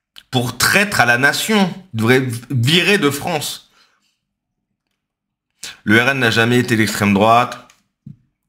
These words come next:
C'est ce que je ressens depuis quelques années. La gauche est devenue extrême droite et la droite est devenue la gauche. Qui pense au peuple. Euh, cinquante-sept en force. Bravo Laurent Jacobelli. Verdès est complètement endoctriné. Oui,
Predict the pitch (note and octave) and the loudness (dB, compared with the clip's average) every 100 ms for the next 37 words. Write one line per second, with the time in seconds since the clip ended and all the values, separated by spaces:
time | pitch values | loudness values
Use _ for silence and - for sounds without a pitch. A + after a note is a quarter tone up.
0 | - - G#2+ G2+ A2+ F#2+ G#2 G#2 A#2+ A2 | -20 -6 -4 -2 0 2 2 2 0 -2
1 | G#2+ - G#2 A2+ G2 G2+ A#2 G#2+ G2 B2 | -4 -6 -6 -2 0 2 4 2 2 0
2 | - F#2+ G#2 G2+ A#2 B2 C3+ - - - | 0 0 0 2 2 2 0 -8 -16 -10
3 | F#2+ G#2 - G#2+ A2 A#2+ A2+ F#2+ G#2+ A#2 | -8 -6 -2 0 2 0 0 0 0 -2
4 | G2+ F#2+ G#2 A2 G2 F2+ G2+ G#2 - - | -2 0 2 4 2 2 2 0 -2 -8
5 | - - _ _ _ _ - G2 - G#2+ | -10 -16 _ _ _ _ -18 -16 -10 -10
6 | - F#2 - G2+ G2 G2 A2 G#2+ - - | -8 -10 -6 -2 -2 -2 -6 -6 -8 -12
7 | - - - _ - A2 A2+ A2 - A#2 | -12 -12 -18 _ -2 2 4 4 2 0
8 | A#2+ A2+ C3 B2+ A2+ - B2+ A#2+ - - | 0 0 0 0 -2 0 0 0 -4 -8
9 | G2+ A2 A2+ A#2 A2 A2+ G#2 G2+ F#2+ G2+ | -2 0 2 2 2 0 -2 -4 0 0
10 | A2 A2+ B2 A#2+ G#2+ G#2+ A2 G#2 B2 B2 | 2 2 2 0 -2 -4 -6 -2 0 -2
11 | - - _ - B2 B2 A2 - G#2+ G#2+ | -4 -16 _ -2 0 2 0 -2 0 2
12 | G#2+ - D2+ | 2 -2 -10